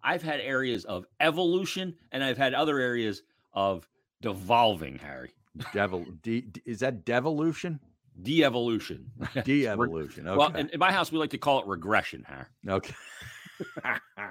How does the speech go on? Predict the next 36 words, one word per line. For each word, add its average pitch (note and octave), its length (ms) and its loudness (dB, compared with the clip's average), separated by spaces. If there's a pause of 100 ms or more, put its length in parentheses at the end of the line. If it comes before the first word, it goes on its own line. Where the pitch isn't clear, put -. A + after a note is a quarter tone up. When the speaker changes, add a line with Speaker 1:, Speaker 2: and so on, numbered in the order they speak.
(560)
Speaker 1:
And D3 100 -2
a C3 40 0
lot E3 260 2
of D#3+ 100 0
that C3 160 0
is G2+ 160 -6
social. F2+ 500 -6 (220)
<laughs> - 240 0
Speaker 2:
Okay. D#2+ 360 0 (960)
Speaker 1:
But A#2+ 140 2
Speaker 2:
Very F2+ 120 0
good. D#2 300 -2 (420)
Speaker 1:
yeah, B2+ 160 0 (100)
I, C3+ 120 -2 (120)
I've C3 220 -2
gotten D3+ 440 -2
really D#3 440 0 (340)
interested A#2 640 -4
in G2+ 220 -8
watching G2 640 -2
a E2 80 -12
certain A2+ 380 -8
guy F#2 240 -4
on D#2+ 180 -8
YouTube. D#2 520 -12 (440)
Let D2 120 -2
me D2 60 0
Speaker 2:
Uh-huh. E2 60 4
Speaker 1:
know E2 120 2
if G#2+ 120 -8
you've G2 100 -8
ever F#2 200 -4
heard F2+ 220 -4
of C#2+ 80 -10
this C2+ 200 -14
guy. - 320 -16